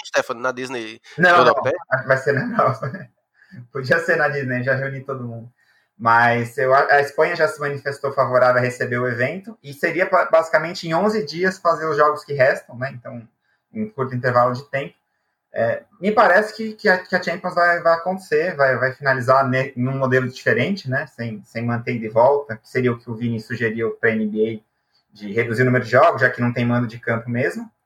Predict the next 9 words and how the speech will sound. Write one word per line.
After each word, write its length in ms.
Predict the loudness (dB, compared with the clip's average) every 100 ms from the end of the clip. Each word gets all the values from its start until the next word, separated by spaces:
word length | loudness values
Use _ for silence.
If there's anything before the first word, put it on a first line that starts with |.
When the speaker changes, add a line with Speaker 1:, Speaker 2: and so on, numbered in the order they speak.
| -6
Speaker 2:
E 100 | -2
a 40 |
gente 200 | -2 -4
tem 160 | -6 -8
visto, 320 | -8 -14 -8
pelo 140 | -4
menos 440 | -4 -4 -8 -14 _
pela 160 | 2 4
Alemanha 600 | 4 2 0 -2 -4 -12